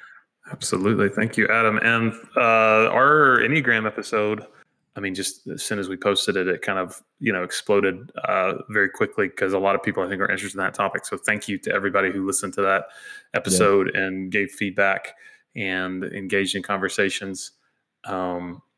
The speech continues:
Speaker 1: I wanna give a shout out to Andrew Wheeler. <laughs> He sent me an email last night and said that he started listening to the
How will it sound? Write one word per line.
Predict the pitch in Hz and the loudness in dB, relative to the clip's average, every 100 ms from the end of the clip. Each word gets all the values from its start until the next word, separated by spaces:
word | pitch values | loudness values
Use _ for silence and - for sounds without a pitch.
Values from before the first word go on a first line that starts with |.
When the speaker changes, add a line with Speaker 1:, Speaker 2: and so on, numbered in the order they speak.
| _ _ _ - | _ _ _ -10
Speaker 1:
I | 127 | -2
wanna | 104 | 0
give | 101 | 0
a | 95 | 0
shout | - 104 98 | 0 2 2
out | 95 - - - | 2 0 -8 -6
to | 107 95 95 - _ - | -2 -2 -4 -10 _ -10
Andrew | 107 107 104 101 95 92 | -4 -2 -2 0 0 -2
Wheeler. | 95 95 98 95 - - - - - | -2 0 2 0 -2 -10 -14 -8 -2
<laughs> | |
He | 151 - _ - | -2 -4 _ -8
sent | - 143 127 | -2 0 2
me | |
an | 110 | 2
email | 110 113 104 | 2 4 4
last | 107 - | 2 0
night | 110 104 - - - - - - _ _ - | 0 0 -2 -8 -18 -18 -20 -20 _ _ -4
and | 104 98 | -2 -2
said | - - 107 104 - | -2 2 2 2 0
that | 104 98 95 | 0 0 0
he | - - 117 110 110 110 101 _ - - - | -8 -8 -4 -2 -2 -2 -6 _ -20 -20 -20
started | - - - 117 120 107 | -8 -4 2 4 4 4
listening | 113 110 120 110 | 2 2 -2 -4
to | - 113 | -6 -8
the | 95 101 98 98 | -4 -4 -4 -6